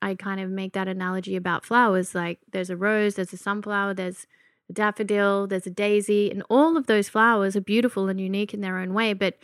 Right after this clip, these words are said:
a daisy is not gonna sit there going, "Oh, I wish I was a rose." Like, and that's like us. Like, we can't sit there being like, "I wish I was that," when you should just embrace, like,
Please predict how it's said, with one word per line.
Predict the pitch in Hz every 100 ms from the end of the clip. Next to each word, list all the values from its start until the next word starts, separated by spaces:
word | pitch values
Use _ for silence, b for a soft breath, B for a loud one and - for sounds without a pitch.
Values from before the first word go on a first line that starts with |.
| b b b
a | 185
daisy | 220 247 240
is | 214
not | 214
gonna | 214 196
sit | 190 220 214
there | 208
going, | 185 190 190
"Oh, | 226
I | 240 233
wish | 247 247
I | 233
was | 208
a | 202
rose." | 233 220 190 196 208 - b b b b
Like, | 214 202 -
and | 214
that's | 208
like | 226 208 -
us. | 226 - -
Like, | 196
we | 208
can't | 214 214
sit | - 202
there | 202 190
being | 196 190
like, | 190 185 -
"I | 208
wish | 226 226
I | 208
was | 190
that," | 202 214 196 - -
when | 208 202
you | 208
should | 196 220 202
just | 202
embrace, | 202 202 208 202 196 -
like, | 202 190 185